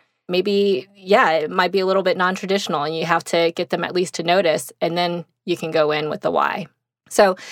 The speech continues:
with that, I, I love, um, all of your tips, Eduardo. I think you gave us a lot to think about,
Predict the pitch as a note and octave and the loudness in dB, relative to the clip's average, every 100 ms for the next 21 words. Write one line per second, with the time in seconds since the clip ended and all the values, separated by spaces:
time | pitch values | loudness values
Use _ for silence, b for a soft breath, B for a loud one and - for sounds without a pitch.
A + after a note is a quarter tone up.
0 | B - F#4+ - G3+ F#3 E3+ - A3 A3 | B 0 2 4 2 2 0 0 2 2
1 | - - A3 A3+ A#3 B3 C4 C#4 B3+ - | 0 0 0 2 2 4 2 0 -2 -4
2 | G#3 G3+ G3+ G3+ G3+ G#3+ - G#3+ A#3 A#3+ | 0 2 2 0 -2 -6 0 2 4 2
3 | A3+ G#3+ G#3 F#3 D3+ - - - - F3+ | 2 0 0 -2 -2 -4 -14 -14 -4 -2
4 | F3 F3 F3 F3 F3 G3+ G3+ F#3+ F3+ F#3 | 0 0 2 -2 -2 -6 -2 -2 -2 -4
5 | - - F3+ E3+ - - F3 F3+ F3 E3+ | -4 0 2 0 -4 -8 -4 -2 0 2
6 | F3 | 0